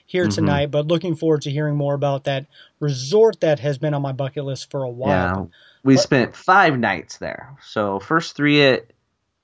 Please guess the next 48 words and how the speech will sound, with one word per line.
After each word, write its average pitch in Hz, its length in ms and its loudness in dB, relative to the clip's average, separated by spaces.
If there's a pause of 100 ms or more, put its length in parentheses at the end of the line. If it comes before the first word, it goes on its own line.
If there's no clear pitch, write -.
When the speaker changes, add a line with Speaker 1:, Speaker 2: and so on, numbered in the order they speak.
(300)
Speaker 2:
Art 127 140 4
of 120 80 -2
Animation, 110 480 -6
five 107 360 0
nights 95 360 -12
at 87 220 -10
Animal 90 300 -16
Kingdom. - 340 -20 (1040)
Speaker 1:
Well, 131 480 -6
that 156 260 2
is 135 460 -6 (140)
gonna 156 160 0
be 147 120 -2
an 139 80 -2
amazing 147 460 0
show 139 280 -4
next 123 260 -10
week, 123 160 -14
so 143 120 -10
make 147 180 -4
sure 156 160 -6
you 135 140 -8
tune 190 280 -8
into 156 200 -2
that 143 300 -2
one 143 280 -4
for 131 200 -12
sure. 175 520 0 (300)
But 160 100 0
let's 269 260 6
dive 226 240 4
into 180 280 -4
your 147 180 -2
trip. 170 540 2 (280)
This 330 220 0
is 170 160 -6
Rope 170 320 2
Drop 165 340 0
Radio, 143 440 -2
and 143 160 -4
so 170 140 -4
my 151 140 -2
favorite 220 400 2
question 160 380 -2
that 143 160 0
I 135 80 -2
ask 160 380 -2
you, 160 260 0